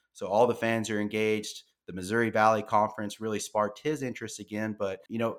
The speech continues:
he's a proven coach at the highest level. He's won b-, two Big Twelve conference tournaments. He's got,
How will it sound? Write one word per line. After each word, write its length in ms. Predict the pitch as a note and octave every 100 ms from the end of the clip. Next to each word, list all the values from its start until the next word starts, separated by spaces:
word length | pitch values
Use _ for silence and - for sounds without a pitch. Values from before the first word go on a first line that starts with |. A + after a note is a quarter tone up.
| -
he's 240 | C3 C#3
a 40 | C#3+
proven 380 | C3+ C3+ C3 A2
coach 420 | A#2+ A2+ A2+ - _
at 160 | G#2 G#2+
the 80 | G2+
highest 420 | A#2 B2+ B2 -
level. 400 | G#2+ G#2 G2+ G2+ - _ _
He's 120 | G2
won 180 | G2 F2
b-, 80 | - -
two 240 | - C3+ C3+
Big 220 | B2 A#2+
Twelve 360 | - A#2+ A#2 -
conference 420 | A2+ A2 A2 -
tournaments. 460 | G#2+ G#2 G2+ G2+
He's 160 | G#2 F#2+
got, 380 | G#2+ G#2+ G#2